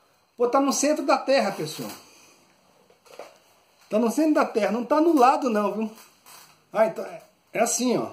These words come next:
Não, não, não atrai assim não, viu? Né? Tá no centro da Terra.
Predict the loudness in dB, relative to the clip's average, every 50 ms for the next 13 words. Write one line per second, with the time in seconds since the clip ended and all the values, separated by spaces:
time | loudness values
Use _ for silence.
0 | -12 -10 -6 -4 -4 -4 -2 -2 -2 -2 -2 -2 0 0 0 0 0 2 2 2
1 | 2 2 -4 -4 -2 -2 0 2 4 4 4 4 2 0 -2 -6 -8 -10 -12 _
2 | _ _ _ _ _ _ _ _ _ _ _ _ _ _ _ _ _ _ -14 -10
3 | -8 -6 -6 -6 -6 -6 -6 -6 -6 -6 -6 -6 -6 -4 -6 -6 -6 -6 -4 -6
4 | -6 -6 -8 -12